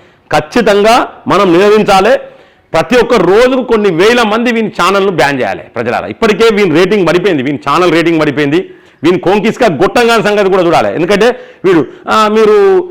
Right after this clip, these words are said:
వీడు, వాడొచ్చి వీనే ఇంటర్వ్యూ చేస్తాడు. వాడొచ్చి ఆ కొంకిస్కా గొట్టంగాడు, వాడు రగ్గాడు ఎవడో ఉంటాడు, వీని ఇంటర్వ్యూ చేసి, ఆ, మీరు ఎంపీగా,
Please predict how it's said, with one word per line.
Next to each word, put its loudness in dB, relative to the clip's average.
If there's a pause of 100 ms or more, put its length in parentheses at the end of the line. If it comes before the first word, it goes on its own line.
(120)
వీడు, 0 (200)
వాడొచ్చి 0
వీనే 2
ఇంటర్వ్యూ 0
చేస్తాడు. -4 (960)
వాడొచ్చి -4 (360)
ఆ -4
కొంకిస్కా 0
గొట్టంగాడు, -2
వాడు -2
రగ్గాడు 2
ఎవడో 2
ఉంటాడు, -4
వీని -2
ఇంటర్వ్యూ 0
చేసి, -8 (300)
ఆ, -2
మీరు -2
ఎంపీగా, -2